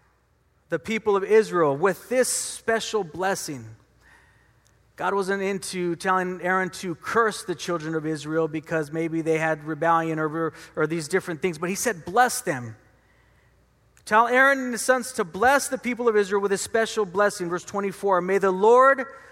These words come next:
bless you and protect you. May the Lord smile on you and be gracious to you." Doesn't that sound wonderful tonight?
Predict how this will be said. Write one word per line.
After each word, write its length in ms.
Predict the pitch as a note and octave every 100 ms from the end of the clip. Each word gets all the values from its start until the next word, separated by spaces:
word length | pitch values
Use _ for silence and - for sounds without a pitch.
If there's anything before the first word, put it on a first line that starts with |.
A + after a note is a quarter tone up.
| -
bless 440 | C#3+ F3+ C#4 - -
you 300 | F3 B2+ G#2+ - _ _ _ _ _ _ _ _ _ _
and 220 | - F3+ E3+
protect 480 | F#3 - D#3+ -
you. 220 | B2+ A2+ G2+ _ _ _ _ _ _ _ _ _ _ _ _ -
May 100 | F3+
the 100 | G3
Lord 300 | A3 C4+ -
smile 560 | - A3+ C#4 D#4 C#4+
on 180 | A#3+ G#3+
you 260 | G#3 A3 A3+
and 260 | G#3+ A3
be 120 | G#3+ G#3+
gracious 920 | D#3+ F3+ A#3+ B3 - G3 D#3 - - -
to 160 | G3
you." 180 | E3+ D3
Doesn't 220 | E3+ F#3+
that 160 | A3 G3+
sound 280 | G3+ F#3+ F3
wonderful 380 | F#3+ F3+ -
tonight? 400 | D#3 D3+ C#3 A#2+